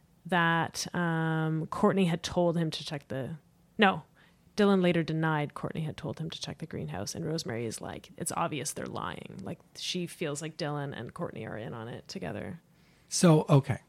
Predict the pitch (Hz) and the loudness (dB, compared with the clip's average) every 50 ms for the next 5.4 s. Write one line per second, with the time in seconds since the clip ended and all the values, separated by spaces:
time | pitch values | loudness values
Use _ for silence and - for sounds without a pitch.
0 | _ _ _ _ _ _ - - - 170 160 151 151 - - 180 - - 143 143 | _ _ _ _ _ _ -4 0 2 2 2 2 -2 -4 -8 -8 -6 -6 -8 -8
1 | - - 147 151 - 175 165 170 160 156 170 214 254 269 254 220 143 151 - - | -8 -8 -10 -10 -8 -6 2 6 10 10 12 12 12 10 10 8 8 6 6 8
2 | 165 165 165 165 165 196 180 - - 185 151 175 160 147 135 131 135 156 - - | 8 10 10 10 10 10 8 8 6 6 6 8 8 8 6 6 4 2 4 6
3 | 160 156 160 151 - - 143 135 131 127 123 120 120 120 117 - - - - 147 | 6 8 8 6 6 6 6 6 6 4 4 2 0 0 -2 -4 0 4 6 6
4 | 143 156 156 151 147 147 139 160 170 190 196 185 151 147 135 131 131 131 131 127 | 8 8 8 8 8 8 6 6 8 8 8 8 6 6 4 6 4 4 4 2
5 | 120 127 120 117 117 117 - | 2 2 2 2 2 0 -4